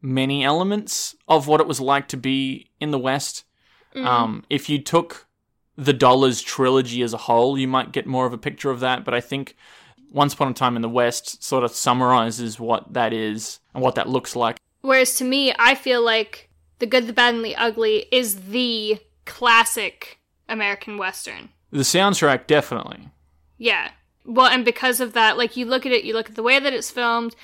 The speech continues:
Speaker 2: pretty sure you had Mexicans and Indians and white guys and the frontier and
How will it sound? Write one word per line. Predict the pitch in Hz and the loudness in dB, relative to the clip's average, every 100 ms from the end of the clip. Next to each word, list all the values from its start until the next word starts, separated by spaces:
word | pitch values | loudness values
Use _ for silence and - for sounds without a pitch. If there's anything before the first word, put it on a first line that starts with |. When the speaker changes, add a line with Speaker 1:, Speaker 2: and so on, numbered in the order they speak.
| - - | -20 -10
Speaker 2:
pretty | 285 302 | -4 -4
sure | 277 | 0
you | 247 | 2
had | 214 214 | 2 0
Mexicans | 240 - - 233 214 | -2 -2 -8 -10 -8
and | 214 | -8
Indians | 233 226 220 208 | -6 -4 -6 -8
and | 202 202 | -10 -4
white | 220 - | -4 -2
guys | 208 208 208 202 | -2 -2 -4 -8
and | 185 185 | -16 -14
the | |
frontier | - 226 214 220 208 208 202 | -8 -6 -4 -4 -2 -4 -6
and | 190 180 | -8 -14